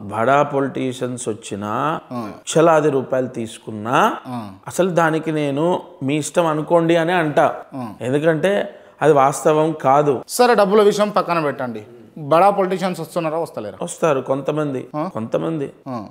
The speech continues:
Speaker 1: కొంతమంది
Speaker 2: సినీ
Speaker 1: వస్తారు.
Speaker 2: ఫీల్డ్ యాక్టర్స్ వస్తున్నారా వస్తలేరా?
Speaker 1: సినీ ఫీల్డ్ వాళ్ళు రావటం కాదు, కానీ by కాల్లో మాట్లాడతారు, వీడియో కాల్లో, ఫోన్లో మాట్లాడతారు.
Speaker 2: వీడియో కాల్లో, ఫోన్లో మాట్లాడతారు. ఎంత మొత్తంలో తీసుకుంటారు వాళ్ళ దగ్గర మీరు డబ్బు?
Speaker 1: నేను డైరెక్ట్గా కలవండి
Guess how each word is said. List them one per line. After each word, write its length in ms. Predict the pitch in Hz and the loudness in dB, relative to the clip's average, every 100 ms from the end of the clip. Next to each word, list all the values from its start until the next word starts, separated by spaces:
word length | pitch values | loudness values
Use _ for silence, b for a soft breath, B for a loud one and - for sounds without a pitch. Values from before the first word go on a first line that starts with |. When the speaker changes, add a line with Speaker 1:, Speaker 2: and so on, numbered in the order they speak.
| - | -12
Speaker 1:
కొంతమంది 520 | 110 113 123 143 123 | -8 -6 -4 -4 -2
Speaker 2:
సినీ 120 | 202 | 2
Speaker 1:
వస్తారు. 120 | 240 | 4
Speaker 2:
ఫీల్డ్ 260 | 233 226 220 | 4 4 6
యాక్టర్స్ 420 | 185 180 196 170 | 4 2 -2 -2
వస్తున్నారా 400 | 175 180 170 165 | -4 -2 -2 0
వస్తలేరా? 400 | 170 165 135 127 - - | 0 -2 -4 -4 -6 -4
Speaker 1:
సినీ 280 | 160 170 175 | -2 0 0
ఫీల్డ్ 280 | 175 170 | 0 2
వాళ్ళు 400 | 165 165 180 170 | 4 4 2 0
రావటం 480 | 143 127 143 143 151 | 4 4 4 0 0
కాదు, 200 | 143 135 | 0 0
కానీ 200 | 139 160 | -2 -2
by 180 | 165 147 135 - | 0 -2 -2 0
కాల్లో 360 | 135 143 147 | 2 2 2
మాట్లాడతారు, 640 | 147 117 107 104 101 110 110 _ - | 0 -2 -4 -6 -8 -14 -14 _ -6
వీడియో 300 | 120 131 123 | -2 0 0
కాల్లో, 400 | 117 113 110 117 | 0 -2 0 -4
ఫోన్లో 420 | 113 113 110 131 | -2 -2 0 -2
మాట్లాడతారు. 440 | 139 101 98 98 | -2 -6 -10 -10
Speaker 2:
వీడియో 180 | 117 117 | -10 -10
కాల్లో, 300 | 113 110 110 | -8 -10 -12
ఫోన్లో 340 | 110 110 110 117 | -14 -16 -14 -14
మాట్లాడతారు. 560 | 104 98 95 95 - b b b b _ - 160 | -14 -16 -18 -20 -20 b b b b _ -10 -4
ఎంత 200 | 165 226 | 0 2
మొత్తంలో 400 | 226 226 226 214 | 2 0 0 0
తీసుకుంటారు 340 | 214 208 202 | -2 -6 -4
వాళ్ళ 160 | 202 185 | -4 -4
దగ్గర 240 | 185 190 | -4 -4
మీరు 160 | 190 185 | -6 -4
డబ్బు? 260 | 170 190 165 | -6 -6 -8
Speaker 1:
నేను 920 | 131 123 135 160 156 120 117 139 - _ - | -6 -2 0 0 0 -2 -4 -8 -12 _ -12
డైరెక్ట్గా 840 | 113 123 135 135 - 139 143 143 - - - _ _ _ _ _ - | -2 2 4 2 -4 0 2 0 -6 -16 -20 _ _ _ _ _ -8
కలవండి 720 | 117 120 127 123 123 131 | -2 2 2 2 0 0